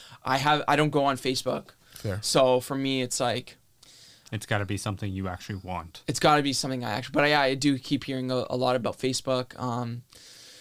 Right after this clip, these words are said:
Speaker 1: but I don't know. It's just not something that I have tried yet.
Speaker 3: Yeah.
Speaker 2: Okay.
Speaker 1: And I, I, and I've done it in the past, and it, no-, nothing really happened. So I kinda just kind of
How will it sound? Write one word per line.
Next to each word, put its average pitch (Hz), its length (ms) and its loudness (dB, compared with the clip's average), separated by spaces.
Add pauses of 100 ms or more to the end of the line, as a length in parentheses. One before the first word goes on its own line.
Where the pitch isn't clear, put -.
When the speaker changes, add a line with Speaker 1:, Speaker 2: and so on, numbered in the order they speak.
(320)
Speaker 1:
but 123 80 0
I 139 120 4
don't 156 140 4
know. 139 80 6
It's 131 180 2
just - 180 2
not 139 160 0
something 127 440 -4 (380)
that 135 160 4
I 127 40 2
have 123 540 -2
tried 98 340 -4
yet. 50 240 -16 (200)
Speaker 3:
Yeah. 117 120 -4
Speaker 2:
Okay. 120 160 -6 (240)
Speaker 1:
And 143 160 2
I, 135 140 2
I, 139 100 2
and 160 120 0
I've 147 120 2
done 156 180 4
it 165 100 2
in 165 100 2
the 151 80 0
past, 143 420 2
and 139 80 -4
it, 127 100 -2
no-, 131 300 0
nothing 135 360 -4
really 131 160 0
happened. 127 560 -2
So - 180 0
I 113 100 2
kinda 123 260 -4
just 113 260 -4
kind 110 180 -8
of - 100 -10